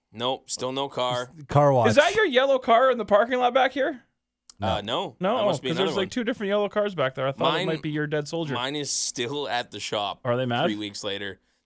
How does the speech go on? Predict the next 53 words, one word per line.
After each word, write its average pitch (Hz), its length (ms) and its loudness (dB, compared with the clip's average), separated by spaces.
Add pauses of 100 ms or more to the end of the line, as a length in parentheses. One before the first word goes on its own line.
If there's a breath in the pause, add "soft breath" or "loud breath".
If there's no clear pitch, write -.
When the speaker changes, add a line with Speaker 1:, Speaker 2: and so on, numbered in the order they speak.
Speaker 1:
They 143 80 -4
called 180 260 -2
me 226 100 -4
once, 156 460 -4
but 127 260 -4
I'm 127 220 -2
sure 117 220 -6
they're 104 160 -4
very 98 440 -4
upset 90 320 -10
at - 80 -18
me. - 200 -20 (320)
I 139 60 0
think 165 120 -2
I'm 180 100 -4
just 170 140 -4
gonna 151 160 -4
get 117 220 -4 (420)
the 110 100 -8
tow 107 220 -8
truck 110 280 -6
driver 113 440 -4 (460)
to 107 80 -20
tow, 113 260 -6
'cause 127 160 -8
I 131 60 0
have 165 100 -2
to - 80 -18
clean 151 300 -6
it 117 140 -10
out 135 280 -2
before 113 300 -8
I 107 40 -6
can 104 200 -14 (180)
get 110 140 -6
it 101 140 -16
delivered 107 500 -10
to 101 320 -6 (720)
Speaker 3:
What's 131 180 -6
Speaker 1:
whatever 147 180 -2
Speaker 3:
in 151 40 -6
there 139 120 0
Speaker 1:
I 110 100 -2
Speaker 3:
that's 113 120 -2
Speaker 1:
end 110 80 -8
up 131 60 0
Speaker 3:
valuable? 117 320 -4 (100)
Speaker 1:
Oh, 104 200 -4 (160)
a, - 120 -14 (400)
a 110 80 -10
ton 117 360 -12
of 95 100 -16
shit. - 320 -18